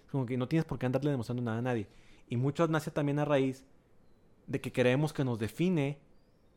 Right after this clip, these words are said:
lo que dijimos en un tweet. Qué mal pedo subir una mala foto a Instagram.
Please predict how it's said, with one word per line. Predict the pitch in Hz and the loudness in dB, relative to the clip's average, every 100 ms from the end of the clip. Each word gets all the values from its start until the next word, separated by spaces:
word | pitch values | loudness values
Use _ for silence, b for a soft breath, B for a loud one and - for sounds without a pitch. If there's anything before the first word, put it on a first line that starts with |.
| _ - | _ -10
lo | 151 | -4
que | 151 | -2
dijimos | 131 175 147 | -2 -2 0
en | |
un | 180 | -2
tweet. | 175 233 - - - - - - - - _ - - - - - - - - - - - - - | 0 -2 -2 -14 -20 -20 -20 -20 -20 -20 _ -20 -20 -18 -16 -16 -16 -16 -18 -20 -20 -20 -20 -14
Qué | - 180 | -2 0
mal | 180 165 185 | 2 2 2
pedo | - 180 | 2 2
subir | 185 151 | 2 0
una | 170 | 2
mala | 165 160 | 2 2
foto | 151 165 147 | 2 2 4
a | |
Instagram. | 175 214 247 196 139 | 2 4 4 4 2